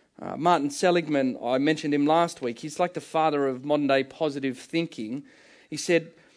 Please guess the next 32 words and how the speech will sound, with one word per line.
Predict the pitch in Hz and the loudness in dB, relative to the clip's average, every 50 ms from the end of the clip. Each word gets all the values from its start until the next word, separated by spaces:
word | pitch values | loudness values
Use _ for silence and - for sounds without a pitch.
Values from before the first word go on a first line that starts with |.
| _ - | _ -14
one | - 165 190 214 208 | -2 2 4 6 6
of, | 202 - - - - 175 180 - - - | 4 2 -2 -6 -10 -8 -8 -8 -4 -2
in | 170 165 139 | -2 0 0
his | 143 202 247 226 208 | 2 2 4 4 6
article, | 165 139 131 120 - - 147 151 151 | 6 4 4 2 0 0 0 0 2
he | 170 202 208 170 | 2 2 0 0
says, | - - 143 123 123 147 185 202 - - | -2 -4 -2 -2 0 0 -2 -4 -6 -2
one | 151 160 156 | 0 0 2
of | 139 | 0
the | 143 | -2
key | 143 - 160 139 | -4 -4 -4 -4
characteristics | 139 - 147 131 135 135 - 139 135 131 - 120 - - | -2 0 0 0 0 -2 -4 -6 -6 -6 -8 -12 -10 -8
of | 135 117 113 | -8 -8 -8
resilience | 123 113 107 117 117 135 143 143 - | -8 -8 -6 -4 -4 -2 -4 -4 -4
is | 160 151 - | -6 -4 -4
that | 165 - - | -6 -2 0
optimism | 160 196 196 - - 165 139 135 127 147 147 165 | 0 0 0 0 -2 -2 -2 -2 -2 -2 -2 -2
is | 175 - | -2 -4
key. | - - - 254 269 214 127 95 87 - _ _ _ _ _ _ _ _ _ _ _ _ _ _ _ _ _ _ _ _ _ _ _ _ | -6 -4 -2 0 0 0 0 -4 -8 -16 _ _ _ _ _ _ _ _ _ _ _ _ _ _ _ _ _ _ _ _ _ _ _ _
He | - 170 | -10 -8
says | 156 - 208 190 180 - | -2 2 4 4 4 4
this, | - 254 185 - - - - - - - - - - - - _ _ _ | 2 2 2 2 0 -4 -14 -14 -16 -16 -18 -20 -20 -20 -20 _ _ _
he | - 185 165 | -12 -10 -8
suggested | - - 185 - 214 208 208 - 208 180 | -6 -6 0 2 2 2 2 0 -6 -2
how | 180 208 196 196 | 2 4 4 4
we | 196 | 4
might | 196 196 190 190 - | 4 4 4 4 4
immunise | - 202 226 247 233 226 202 185 180 - | 2 2 2 4 4 4 2 2 0 -2
people | - - 190 165 - 165 | -2 -2 -2 -2 0 0
against | 151 147 151 156 151 147 - | -2 0 2 0 0 0 0
learned | 156 156 160 156 151 143 | 0 2 2 2 2 0
helplessness, | 131 156 175 196 - - 165 139 127 - - - - - - - - - - - | 0 0 2 2 2 0 -2 -4 -4 -4 -6 -6 -4 -4 -4 -6 -8 -12 -14 -14